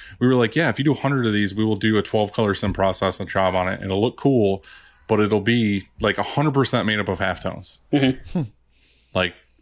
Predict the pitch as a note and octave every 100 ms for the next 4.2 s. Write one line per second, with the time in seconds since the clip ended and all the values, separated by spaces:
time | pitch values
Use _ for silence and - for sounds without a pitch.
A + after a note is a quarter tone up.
0 | _ C3+ D#3 C#3+ D#3+ - D#3 C3 G#2 G#2+
1 | A2 A#2 A2+ D3 - A#2+ A2+ G#2 G#2 -
2 | F#2 F#2 F#2+ F#2+ G2 G2 G#2 B2+ A#2+ F#2+
3 | G2+ G2+ G2 G2+ - - A#2+ G2+ F#2 -
4 | A2 G#2